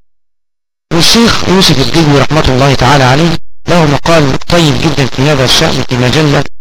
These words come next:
كانت تنشر منذ سنوات عديدة اسمها مجلة نور الإسلام، والآن الحمد لله في هذا المقام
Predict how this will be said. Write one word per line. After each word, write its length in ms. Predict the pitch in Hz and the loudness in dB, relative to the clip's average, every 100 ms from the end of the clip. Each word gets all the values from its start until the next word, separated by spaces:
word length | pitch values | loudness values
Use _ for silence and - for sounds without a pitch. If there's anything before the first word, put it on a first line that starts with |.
| - - | -14 -6
كانت 260 | 147 143 - - | -2 -2 -4 -4
تنشر 360 | 156 135 135 127 - - | -4 -2 -2 -4 -6 -8
منذ 680 | 123 123 135 160 127 120 127 - | -6 -4 -2 0 0 -2 -2 -2
سنوات 500 | 127 127 151 175 147 | 0 2 2 2 2
عديدة 440 | 123 135 147 143 | 0 0 0 0
اسمها 260 | - 147 135 | -2 -2 0
مجلة 340 | 170 151 131 - | 0 0 0 0
نور 180 | 147 143 - - - - - | 0 -2 -4 -10 -14 -10 -4
الإسلام، 520 | 147 151 151 160 151 - - - - | 0 0 2 2 0 -2 -8 -10 -4
والآن 720 | 147 165 160 165 160 175 170 | 0 2 2 0 0 0 2
الحمد 300 | 143 160 160 | 0 0 0
لله 380 | 139 135 151 151 - - | 2 2 2 0 -2 -4
في 300 | 139 135 131 | -2 0 0
هذا 280 | 135 156 143 | 2 2 2
المقام 480 | 131 127 135 147 | 2 0 0 0